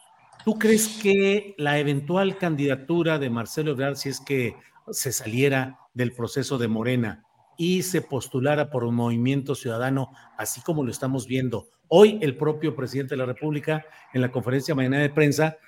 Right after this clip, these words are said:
hizo alguna forma de defensa de que Movimiento Ciudadano no caiga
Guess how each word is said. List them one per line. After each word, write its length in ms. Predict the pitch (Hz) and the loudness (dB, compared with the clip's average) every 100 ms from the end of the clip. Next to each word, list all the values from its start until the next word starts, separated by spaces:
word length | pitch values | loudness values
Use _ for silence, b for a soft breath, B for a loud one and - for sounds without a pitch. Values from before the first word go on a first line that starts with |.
| b | b
hizo 340 | 147 151 180 170 | -4 -2 4 4
alguna 340 | 147 160 170 | 4 4 4
forma 400 | - 165 180 165 | 4 4 4 4
de 120 | 135 | 2
defensa 640 | 131 127 180 190 170 151 156 b b _ | 0 0 0 0 0 -2 -4 b b _
de 220 | 127 127 | -4 -2
que 100 | 135 | 0
Movimiento 440 | 127 127 151 175 | 2 2 2 0
Ciudadano 360 | 175 139 143 160 | -2 0 0 2
no 140 | 156 | 0
caiga 520 | 151 160 156 147 170 | 2 4 6 4 0